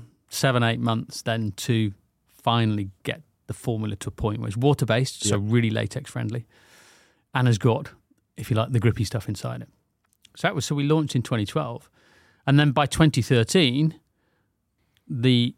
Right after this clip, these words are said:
Speaker 1: the obvious move was to look at looking after your gloves
Speaker 2: Yep.
Speaker 1: more generally. And we launched this sort of wash, refresh,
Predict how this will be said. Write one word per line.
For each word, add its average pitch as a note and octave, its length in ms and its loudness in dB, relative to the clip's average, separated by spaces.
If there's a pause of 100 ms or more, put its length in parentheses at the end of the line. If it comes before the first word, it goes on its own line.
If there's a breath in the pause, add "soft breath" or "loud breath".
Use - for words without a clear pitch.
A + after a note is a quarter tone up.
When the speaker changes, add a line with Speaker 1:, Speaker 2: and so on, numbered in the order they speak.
Speaker 1:
the C3 220 8
obvious A#2 800 4
move A#2 720 0 (120)
was G#2 420 -2
to - 200 -6
look G2+ 280 -2
at A2 180 -10 (440)
looking A2+ 300 -2
after G#2+ 260 -8
your A2 60 -10
gloves A#2 320 -12
Speaker 2:
Yep. F#2+ 200 -6
Speaker 1:
more G#2+ 160 -4
generally. A#2 540 2 (340 soft breath)
And A#2 140 2
we A#2+ 100 6
launched A#2 460 4
this G2+ 140 0
sort G#2+ 200 -6
of G2 160 -8
wash, C3 480 2 (160)
refresh, G#2+ 480 -2